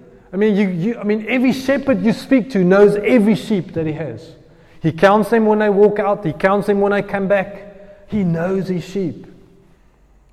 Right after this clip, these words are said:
And the sheep have no doubt that their need will be met if they just stay close to the shepherd.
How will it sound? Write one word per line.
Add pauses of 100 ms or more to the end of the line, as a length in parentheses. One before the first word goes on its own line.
And
the
sheep
have
no
doubt (360)
that
their
need
will
be
met (1200)
if
they
just
stay
close
to
the
shepherd.